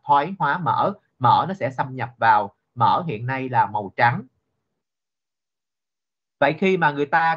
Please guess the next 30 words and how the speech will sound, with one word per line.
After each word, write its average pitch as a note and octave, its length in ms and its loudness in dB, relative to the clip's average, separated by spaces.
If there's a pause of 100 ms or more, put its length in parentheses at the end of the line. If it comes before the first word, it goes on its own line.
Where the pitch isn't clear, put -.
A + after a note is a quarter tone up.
cắt G#3+ 220 -6
tuyến F#3+ 180 -6
ức A#3+ 240 -12
ở B2+ 220 -6
trẻ B2 260 -4
con D3+ 260 2
đó, F3+ 120 -4 (140)
thì B2 100 -6
các F3 160 -8
bạn A#2 260 -2
thấy D#3 260 -2
là C3+ 140 -4
người A#2+ 160 -4
ta C3 280 4
sẽ A#2 200 -2
được B2+ 280 -4
chia C#3 180 0
làm G#2 280 -2
các - 240 -6
tiểu A2 280 -4
thùy. A#2+ 300 0 (340)
Và C3 260 0
trong F#3+ 240 2
một B2+ 160 -2
cái G3 140 -8
tiểu B2 220 -2
thùy C3+ 200 -2
như C#3+ 180 -6
vậy A#2 240 0
đó G3 160 -2